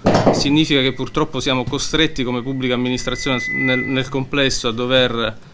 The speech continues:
rimarcare l'attenzione su questi aspetti, ma sono anche convinto e spero che in questo istituto, eh,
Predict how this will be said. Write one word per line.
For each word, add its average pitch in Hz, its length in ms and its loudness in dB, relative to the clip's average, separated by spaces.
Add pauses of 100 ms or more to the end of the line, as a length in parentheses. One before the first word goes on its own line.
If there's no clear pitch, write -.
(300)
rimarcare 131 580 2
l'attenzione 127 520 -2
su 117 140 -8
questi 131 240 -6
aspetti, 135 640 -2 (1200)
ma 151 240 0
sono 143 200 0
anche 156 220 2
convinto 160 760 0 (280)
e 139 100 -4
spero 139 460 0
che 127 180 0
in 131 220 -4
questo 135 280 -2
istituto, 143 680 -2 (500)
eh, 117 640 -6